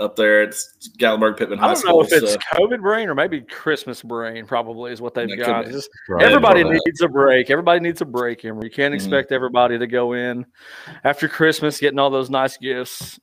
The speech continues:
Speaker 2: Christian, what'd you get, though? You didn't tell us what you got.
Speaker 3: I actually got an iPad that I
Speaker 1: Okay.
Speaker 3: will be using for notes on the podcast, among other things.
Speaker 1: <laughs>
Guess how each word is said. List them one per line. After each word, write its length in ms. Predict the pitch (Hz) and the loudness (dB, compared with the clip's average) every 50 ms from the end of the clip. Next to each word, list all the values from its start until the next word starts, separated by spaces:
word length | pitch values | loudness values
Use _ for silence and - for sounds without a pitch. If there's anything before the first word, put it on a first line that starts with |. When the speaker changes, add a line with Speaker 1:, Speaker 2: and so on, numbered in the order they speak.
| _ _ | _ _
Speaker 2:
Christian, 280 | - 226 226 226 233 | 2 2 4 4 4
what'd 180 | 214 226 220 214 | 4 4 2 0
you 60 | 269 | -2
get, 220 | 240 170 135 117 - | -2 0 0 0 -2
though? 160 | 120 127 120 | -4 -6 -6
You 160 | 120 123 139 | -6 -6 -6
didn't 160 | 156 156 131 127 | -8 -8 -8 -6
tell 120 | 135 123 | -4 -4
us 100 | 117 - | -4 -6
what 140 | 120 110 - | -8 -12 -12
you 100 | 127 113 | -12 -12
got. 220 | 107 - - 120 - - - _ - - _ _ _ | -10 -10 -10 -12 -14 -18 -20 _ -20 -20 _ _ _
Speaker 3:
I 160 | - 90 113 | -2 0 0
actually 220 | 151 - - - 82 | 0 0 -2 -6 -6
got 320 | 78 82 80 80 80 73 | -2 -2 0 0 0 -2
an 80 | 80 80 | -2 -2
iPad 600 | 85 117 120 - - 78 78 80 82 87 98 107 - _ _ _ _ | -2 -2 -2 -4 -4 -4 -2 -2 -2 -2 -4 -6 -10 _ _ _ _
that 360 | - 85 85 85 82 - - | -12 -8 -6 -4 -4 -6 -6
I 280 | - 80 80 80 80 78 | -6 -4 -4 -2 -4 -4
Speaker 1:
Okay. 140 | 78 76 - 131 143 - | -4 -6 -8 -12 -10 -6
Speaker 3:
will 160 | - 87 85 | -4 -4 -2
be 100 | 85 85 | -2 -2
using 380 | 82 85 90 92 - 95 87 | -2 -2 -2 0 0 -2 -2
for 160 | 82 - - 78 | -2 -2 -2 0
notes 400 | 78 80 85 85 92 - - - | 2 4 4 4 2 0 -2 -2
on 120 | 87 85 | -2 -2
the 80 | 85 80 | -2 -4
podcast, 680 | - - 85 85 87 - - - 92 101 117 113 - - | -4 -2 -2 -2 -2 -2 -4 -4 -2 -2 -2 -4 -6 -6
among 240 | 82 82 82 82 85 | -6 -4 -2 0 0
other 180 | 82 82 85 87 | 0 0 0 0
things. 560 | 87 - 92 95 104 120 135 135 - - - _ | 0 0 0 2 2 2 0 -4 -6 -10 -18 _
Speaker 1:
<laughs> 40 | _ | _